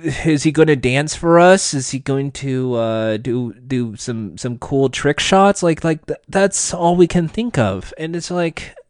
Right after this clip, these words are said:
that, that's, that doesn't sound like engaging television. Plus, if the focus is these are the sh-, these videos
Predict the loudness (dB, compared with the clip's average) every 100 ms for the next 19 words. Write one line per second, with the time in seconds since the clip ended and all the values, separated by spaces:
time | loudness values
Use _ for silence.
0 | _ _ _ _ -20 _ _ -12 -6 -2
1 | 0 -2 -2 -2 4 4 4 0 2 2
2 | 2 -2 -4 -4 2 4 4 2 0 0
3 | 4 4 2 -2 -8 -14 _ _ _ _
4 | _ -6 2 6 8 6 2 -2 -2 0
5 | 0 6 6 6 4 4 0 -2 -4 2
6 | 2 2 -2 -4 -6 -2 0 2 6 8
7 | 8